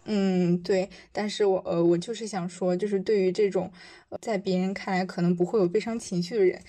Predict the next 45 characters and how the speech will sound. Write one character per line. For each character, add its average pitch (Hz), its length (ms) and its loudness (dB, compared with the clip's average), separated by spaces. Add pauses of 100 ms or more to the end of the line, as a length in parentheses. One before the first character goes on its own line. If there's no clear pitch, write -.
(160)
其 - 180 -8
实 180 220 -4
他 185 180 -6
们， 175 260 -2 (300)
呃， - 80 -8
有 165 140 -4
时 180 100 -6
候 180 100 4
也 170 140 4
会 180 160 0
有 175 100 4
很 175 220 -6
多 170 220 0
难 170 240 -6
受 185 160 0
的 175 100 0
情 170 240 -8
绪， 180 260 -6 (140)
只 - 140 -10
不 170 100 -2
过 175 260 0 (520)
他 208 100 -4
们 185 100 2
不 175 140 -2
愿 196 260 2
意 185 140 -2
讲 175 260 -6
出 170 140 -10
来， 175 100 -2
或 175 160 -2
者 165 120 0
说 175 260 0
更 180 160 -2
多 185 100 4
人 170 160 0
没 175 60 0
有 185 100 2
办 190 200 -2
法 170 100 -2
理 160 220 -6
解 208 200 -6
他 - 160 -8
们 175 140 -6
而 - 180 -10
已。 - 240 -16